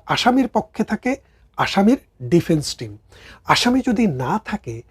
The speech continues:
সেইখানে রাষ্ট্র কিন্তু একজনকে ডি-, ডিফেন্সের জন্য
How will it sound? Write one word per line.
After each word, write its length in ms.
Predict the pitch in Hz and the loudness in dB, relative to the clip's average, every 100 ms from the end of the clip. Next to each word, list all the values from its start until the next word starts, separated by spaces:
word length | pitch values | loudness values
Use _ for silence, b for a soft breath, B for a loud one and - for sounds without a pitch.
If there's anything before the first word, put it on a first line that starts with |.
| b b | b b
সেইখানে 640 | - - 180 220 208 220 | -10 2 4 4 2 0
রাষ্ট্র 520 | 120 120 175 - - 247 | -2 -2 -2 -2 -4 -4
কিন্তু 320 | 202 - 175 - | -4 -4 -4 -2
একজনকে 540 | 156 - 139 143 - | -4 -4 -8 -6 -4
ডি-, 160 | 165 - b b b - | -4 -6 b b b -6
ডিফেন্সের 520 | 123 160 165 151 156 | 0 0 0 -4 -4
জন্য 320 | 135 156 175 | -2 -2 0